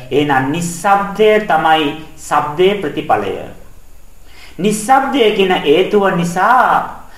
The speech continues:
ශබ්දය කියන ඵලයත්, අරූපය කියන හේතුව නිසා රූපයත්,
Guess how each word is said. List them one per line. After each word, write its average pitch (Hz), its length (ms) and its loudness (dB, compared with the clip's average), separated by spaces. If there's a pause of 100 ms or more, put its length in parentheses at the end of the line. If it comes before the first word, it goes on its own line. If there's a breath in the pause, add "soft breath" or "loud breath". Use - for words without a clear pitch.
(120)
ශබ්දය 226 640 0
කියන 190 240 2
ඵලයත්, 143 560 2 (1040 loud breath)
අරූපය 220 800 2
කියන 185 240 2
හේතුව 190 560 2
නිසා 160 480 2
රූපයත්, 160 640 2